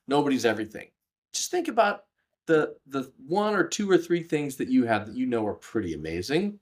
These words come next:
and really focus on, on those things, 'cause that's how everybody is. That's how everybody is.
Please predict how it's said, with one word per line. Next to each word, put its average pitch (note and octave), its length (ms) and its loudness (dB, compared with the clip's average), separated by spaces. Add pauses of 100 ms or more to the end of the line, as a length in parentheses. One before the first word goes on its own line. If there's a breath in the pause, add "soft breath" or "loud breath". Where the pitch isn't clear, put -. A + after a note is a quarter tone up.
(440)
and G#2 380 0 (240)
really C3 300 2
focus A2+ 540 0
on, E2+ 400 -8 (300)
on F#2+ 160 -4
those E2+ 260 -2
things, - 280 -14
'cause - 180 -12
that's E3 220 -8
how C3 280 -12
everybody A#2 600 0
is. - 400 -16 (420)
That's F3 180 -2
how - 300 -2
everybody D#3 760 -2
is. G#2 320 -2